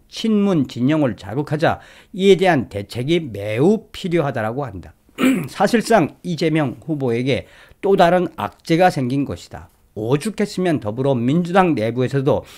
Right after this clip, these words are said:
이러한 친문 강성 유권자들이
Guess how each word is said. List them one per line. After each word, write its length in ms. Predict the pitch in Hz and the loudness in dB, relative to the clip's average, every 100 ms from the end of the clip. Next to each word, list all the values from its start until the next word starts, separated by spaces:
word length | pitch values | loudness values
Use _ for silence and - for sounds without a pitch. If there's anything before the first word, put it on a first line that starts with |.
| - - - - | -20 -20 -20 -4
이러한 600 | 196 226 226 220 180 107 _ | 2 8 8 8 4 0 _
친문 880 | - - 247 208 135 143 180 202 170 | -10 -2 2 0 0 0 2 2 -2
강성 760 | - 117 175 190 208 196 127 - _ _ 143 | -6 2 4 4 4 2 0 -6 _ _ -4
유권자들이 800 | 147 151 143 120 107 151 98 | -2 2 2 2 0 -2 -4